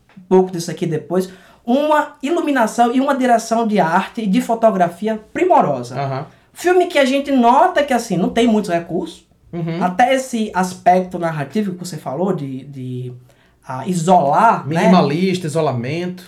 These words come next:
Speaker 1: Isolamento. O cenário do filme é uma casa, um casebre, né?
Speaker 2: Isso.
Speaker 1: Construído a duras penas por essa família, que vou dizer uma coisa: esse filme também poderia ser neorrealismo italiano.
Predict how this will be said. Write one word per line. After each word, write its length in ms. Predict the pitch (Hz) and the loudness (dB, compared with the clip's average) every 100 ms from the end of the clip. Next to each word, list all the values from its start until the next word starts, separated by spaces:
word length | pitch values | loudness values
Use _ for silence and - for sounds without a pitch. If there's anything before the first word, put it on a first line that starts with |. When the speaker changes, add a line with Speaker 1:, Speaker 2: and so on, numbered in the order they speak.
| - | -14
Speaker 1:
Isolamento. 840 | 151 180 180 151 156 214 226 226 | 0 4 4 4 2 2 2 0
O 160 | 226 415 | -2 -4
cenário 560 | - 370 262 285 427 359 | 2 2 4 4 4 0
do 80 | |
filme 320 | 254 285 427 440 | -4 -4 -4 -2
é 40 | |
uma 180 | 440 - | -2 2
casa, 340 | 214 247 381 | 4 4 2
um 240 | 269 185 190 | -2 -2 0
casebre, 680 | 247 196 135 156 262 294 247 | 2 2 4 4 4 2 -2
né? 240 | 185 165 | -2 -2
Speaker 2:
Isso. 80 | 135 | 0
Speaker 1:
Construído 840 | 214 - 190 185 180 160 151 131 - _ | 0 2 4 6 6 2 -2 -6 -12 _
a 100 | 165 | 2
duras 400 | - 190 247 185 - | 2 4 2 2 0
penas 360 | 208 254 214 | 0 2 0
por 140 | 185 180 | 2 0
essa 160 | 180 | 0
família, 560 | - 202 165 180 226 220 - - - | -2 0 2 2 0 -2 -8 -20 -6
que 140 | 240 | -2
vou 220 | 190 277 | 2 2
dizer 200 | - 233 | 4 2
uma 140 | 285 392 | 4 2
coisa: 380 | 175 143 131 180 | 0 -4 -2 -2
esse 140 | 240 | -2
filme 160 | 240 285 | -2 0
também 260 | 254 226 | 2 2
poderia 280 | 240 247 254 | 0 -4 -4
ser 220 | 254 240 226 | 0 0 4
neorrealismo 540 | 262 269 277 226 247 | 4 4 4 2 0
italiano. 400 | 277 247 185 120 | 0 0 0 -4